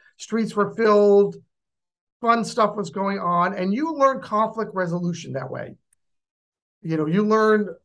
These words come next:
uh, that if you had a fight on Saturday, on Sunday, you might need each other.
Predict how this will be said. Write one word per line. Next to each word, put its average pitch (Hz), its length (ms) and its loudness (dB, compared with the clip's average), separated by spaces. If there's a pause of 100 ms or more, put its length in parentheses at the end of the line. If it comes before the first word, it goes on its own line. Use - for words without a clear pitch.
(120)
uh, 143 240 -6 (140)
that 165 280 -2
if 156 200 -10
you 208 100 -4
had - 100 2
a 170 120 -8
fight 202 220 0
on 165 120 -8
Saturday, 185 520 -2
on 165 140 -8
Sunday, 196 340 -2
you 175 120 0
might 170 180 -4
need 160 140 -10
each 139 160 -14
other. 107 240 -8